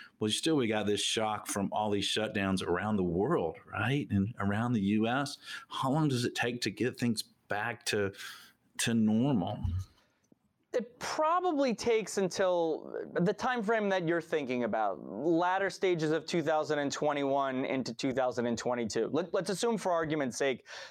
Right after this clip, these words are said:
Speaker 2: that, that the vaccines do work, and I haven't seen any evidence up to this point that leads me to believe anything to the contrary, that it will take through the middle of next year, let's say, at least in the U S, to have widespread vaccinations.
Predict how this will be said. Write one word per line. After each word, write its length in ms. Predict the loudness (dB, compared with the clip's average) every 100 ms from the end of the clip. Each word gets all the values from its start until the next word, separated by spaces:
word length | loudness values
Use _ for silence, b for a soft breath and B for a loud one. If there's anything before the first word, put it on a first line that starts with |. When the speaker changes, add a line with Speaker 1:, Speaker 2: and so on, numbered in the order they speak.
| B
Speaker 2:
that, 240 | -2 -2 -2
that 100 | -4
the 80 | -2
vaccines 560 | -2 -2 -2 0 0
do 180 | 2 0
work, 300 | 2 2 0
and 100 | -2
I 40 | -2
haven't 260 | -4 -4
seen 220 | -2 0
any 280 | 0 0 0
evidence 440 | 0 0 0 0 -2
up 120 | -2
to 80 | 0
this 140 | -2
point 360 | -2 -2 -2 -2
that 120 | 0
leads 220 | 0 0
me 100 | -2
to 80 | -2
believe 440 | 0 0 0 0 -6 b b b
anything 320 | -2 0 -2 -2
to 80 |
the 60 | -2
contrary, 720 | -2 -4 -4 -2 0 0 -2 B B B
that 260 | 0 2 2
it 120 | 2
will 160 | 0
take 360 | -2 -2 -2 -2
through 380 | -2 2 4 4
the 140 | 2
middle 440 | 2 2 2 2 2
of 260 | 2 0
next 380 | 0 0 -2 -2
year, 200 | 2 2
let's 240 | 2 0
say, 100 | 0
at 80 | 0
least 240 | 0 -2 -2
in 100 | 0
the 100 | 2
U 200 | 2 2
S, 300 | 0 -4 -18 B B B -6
to 80 |
have 360 | -2 -2 -2 -4 -4
widespread 760 | 0 0 0 -2 -4 -4 -2
vaccinations. 1000 | -2 -2 -4 -2 -2 -2 -2 -2 -2 -6